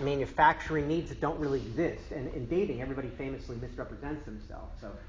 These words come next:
you know, on one hand, you have, uh, manipulation, and on the other hand, you have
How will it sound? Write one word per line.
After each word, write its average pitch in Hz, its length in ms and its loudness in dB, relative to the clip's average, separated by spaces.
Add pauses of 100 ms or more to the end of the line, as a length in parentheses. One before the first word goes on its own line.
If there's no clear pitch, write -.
(180)
you 123 60 -8
know, 120 60 -6
on 117 180 -8
one 143 140 0 (140)
hand, 127 200 -6
you 117 100 -6
have, 113 200 -4 (400)
uh, 104 160 -8 (200)
manipulation, 123 840 -6
and 120 140 -8
on 117 100 -8
the 131 80 -4
other 127 160 -6
hand, 117 240 -8
you 110 60 -8
have 110 200 -6